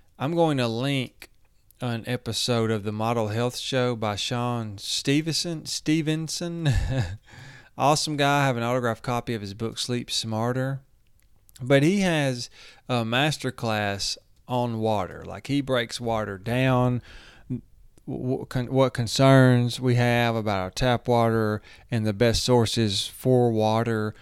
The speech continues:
Where should you get your water? How should you filter, filter your water and all that stuff? I'm not gonna break all that down. I'll say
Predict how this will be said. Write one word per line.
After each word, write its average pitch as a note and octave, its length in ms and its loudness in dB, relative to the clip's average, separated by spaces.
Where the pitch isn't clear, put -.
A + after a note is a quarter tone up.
Where G#2+ 200 -2
should G2 220 -8
you G2+ 100 -6
get G#2+ 260 -2
your G#2+ 120 -2
water? G#2 580 0
How G2 140 -4
should G2 200 -10
you G2+ 60 -8
filter, - 480 -6
filter B2 360 0
your G#2+ 200 0
water G#2+ 560 0
and G#2+ 140 -4
all G#2 180 -2
that G2 200 -2
stuff? F#2+ 240 -6
I'm C#3 100 -4
not F#3 120 2
gonna E3+ 200 4
break C3+ 300 4
all A#2+ 240 2
that A2+ 220 -2
down. A2 480 -2
I'll B2 260 2
say A#2 720 4